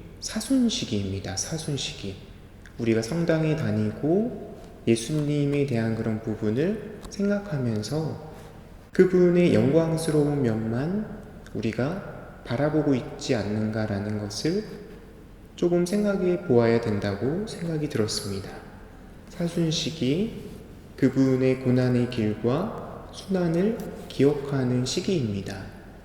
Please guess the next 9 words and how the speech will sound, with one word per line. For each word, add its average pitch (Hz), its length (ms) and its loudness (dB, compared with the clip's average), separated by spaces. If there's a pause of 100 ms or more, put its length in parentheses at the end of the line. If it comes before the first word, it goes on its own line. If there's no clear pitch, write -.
(460)
주님께서 135 580 2 (120)
부활하시기 127 800 2
위해서 131 1040 -2
순환과 180 720 0
고난을 127 480 2
받으시는 117 760 -4 (840)
그 170 200 6
길이 135 320 4
있으셨듯이 104 1040 -4